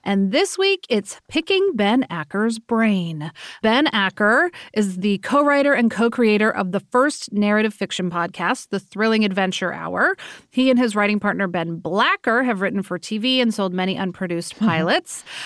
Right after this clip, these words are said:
Speaker 1: And they have a brand new Audible original out in the world called Cut and Run. It's about best friends who are kidney thieves and how their job messes up their social lives.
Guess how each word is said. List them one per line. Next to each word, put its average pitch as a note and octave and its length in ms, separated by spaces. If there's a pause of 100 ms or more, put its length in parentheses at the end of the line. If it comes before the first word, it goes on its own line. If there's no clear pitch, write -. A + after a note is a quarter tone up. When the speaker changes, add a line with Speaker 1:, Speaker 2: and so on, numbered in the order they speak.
(180)
Speaker 1:
And A3+ 220
they B3 80
have A#3+ 180
a A3 80
brand A3 420
new A3+ 240
Audible G#3+ 420
original G3 680
out G3+ 160
in A3 80
the A3+ 80
world F#3 280
called G3 320
Cut - 360
and B3+ 240
Run. F3 240
It's G#3+ 140
about F#3+ 320
best B3+ 300
friends G3+ 340
who F3+ 100
are E3+ 100
kidney D4+ 360
thieves B3+ 420 (300)
and G#3 100
how G#3 160
their F#3+ 180
job A3 360
messes A3 520
up G#3+ 160
their G#3+ 160
social G3+ 580
lives. D#3+ 440